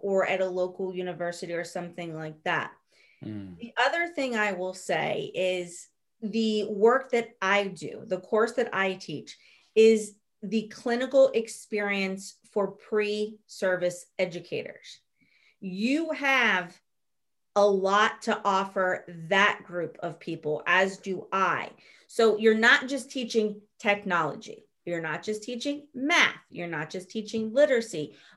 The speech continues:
Speaker 1: but you're teaching folks how to be successful in the profession. And it, you know, it starts with,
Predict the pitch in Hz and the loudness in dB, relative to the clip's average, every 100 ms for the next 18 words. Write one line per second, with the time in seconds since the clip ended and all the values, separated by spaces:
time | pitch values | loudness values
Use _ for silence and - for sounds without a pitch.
0 | - 196 196 247 277 302 - 320 311 277 | 0 0 0 0 2 2 -4 -12 -6 -6
1 | 233 226 185 180 - 208 220 226 240 208 | -4 0 0 0 -2 2 2 0 -4 -2
2 | 226 220 196 202 - 240 - - - 175 | -2 -2 -6 -6 -4 -2 -2 -4 -4 -2
3 | 160 - - _ _ _ 226 226 220 208 | -2 -6 -18 _ _ _ 2 4 4 0
4 | - 202 202 226 214 - - - _ _ | -2 -4 0 0 0 -2 -10 -12 _ _
5 | _ - 202 202 196 - 220 190 185 - | _ -2 0 0 -4 -4 0 0 -2 -2
6 | - 196 214 214 202 202 190 | 2 4 4 2 4 6 6